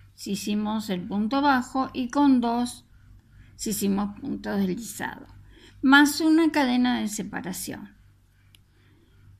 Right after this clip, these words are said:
Tomamos lazada, dejamos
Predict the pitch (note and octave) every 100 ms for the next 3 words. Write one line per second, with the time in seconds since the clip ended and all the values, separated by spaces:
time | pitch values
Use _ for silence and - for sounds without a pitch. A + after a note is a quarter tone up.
0 | _ _ _ _ _ G#3 G3+ G3+ G#3 G#3+
1 | A#3+ C4+ - E4 C4+ A#3+ A#3+ B3 - G3+
2 | A3 G3+ C4 C#4 C4 A#3+ A#3+ -